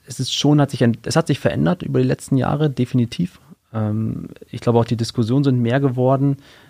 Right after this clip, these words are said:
Man spürt, dass dann zum einen es wirklich Fälle gibt, wo sich stärker zurückgehalten wird durch die ganzen medialen, äh, Präsenzen, die es im Moment gibt.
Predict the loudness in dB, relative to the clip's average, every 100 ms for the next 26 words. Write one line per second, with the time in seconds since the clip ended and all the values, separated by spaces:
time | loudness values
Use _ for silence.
0 | _ -8 0 2 0 -4 _ _ _ -20
1 | -10 2 4 4 2 2 0 2 0 -6
2 | -16 _ -4 -4 -2 0 2 0 0 -2
3 | 0 0 2 0 0 0 0 -4 -2 0
4 | 0 -2 -2 -2 0 0 2 0 -2 -12
5 | -10 -10 -10 -8 -2 -2 -2 0 0 2
6 | 2 2 2 0 -2 -6 -8 -4 0 0
7 | 0 0 2 2 2 -2 -4